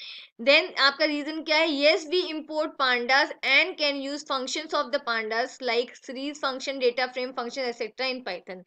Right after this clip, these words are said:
ये क्या कह रहा है? हाँ, अम, हम क्या करते हैं? pandas को इंपोर्ट करते हैं, pandas लाइब्रेरी को इंपोर्ट करते हैं और उसके फंक्शंस को यूज़ करते हैं अपने प्रोग्राम में, like series function को, data frame functions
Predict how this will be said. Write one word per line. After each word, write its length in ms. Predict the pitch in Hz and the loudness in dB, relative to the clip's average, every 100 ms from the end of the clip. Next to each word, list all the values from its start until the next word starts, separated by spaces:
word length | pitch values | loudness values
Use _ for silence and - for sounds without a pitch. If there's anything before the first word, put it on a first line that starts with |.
| - - - 233 | -16 -14 -12 -8
ये 80 | 262 | 0
क्या 120 | 285 | 2
कह 120 | 277 | 2
रहा 120 | 294 | 2
है? 60 | 302 | 2
हाँ, 420 | 247 240 285 - | 0 0 0 -2
अम, 500 | 220 220 220 208 240 | -6 -10 -10 -12 -8
हम 120 | 254 | -8
क्या 160 | 247 277 | 2 2
करते 280 | 277 262 311 | 2 -2 -2
हैं? 120 | 339 | 0
pandas 500 | 269 240 240 262 285 | 0 2 2 2 0
को 260 | - 359 302 | -6 -4 -4
इंपोर्ट 380 | 262 240 240 | -4 0 0
करते 300 | 233 247 247 | 0 -6 -2
हैं, 120 | 302 330 | -2 0
pandas 340 | 247 247 277 | 0 0 0
लाइब्रेरी 360 | 240 233 240 240 | -2 0 0 0
को 120 | 277 | -4
इंपोर्ट 340 | 247 220 220 | -4 -4 -4
करते 300 | - 247 254 | -4 -4 -2
हैं 140 | 294 320 | -2 0
और 180 | 240 | 0
उसके 220 | 247 254 311 | -2 -4 -6
फंक्शंस 460 | 254 240 247 254 | -6 -6 -6 -8
को 100 | - | -8
यूज़ 280 | 311 254 247 | -6 -6 -6
करते 240 | 247 240 | -8 -2
हैं 80 | 294 | -4
अपने 140 | 294 302 | -4 -4
प्रोग्राम 400 | 240 208 202 202 | -4 -4 -6 -6
में, 100 | 214 | -2
like 220 | 247 247 | -2 -2
series 260 | 262 269 269 | -8 -8 -6
function 320 | 254 254 254 | -6 -6 -8
को, 80 | 277 | -6
data 260 | 247 220 226 | -4 -2 -4
frame 220 | 247 247 | -6 -8
functions 380 | 240 202 - | -8 -10 -14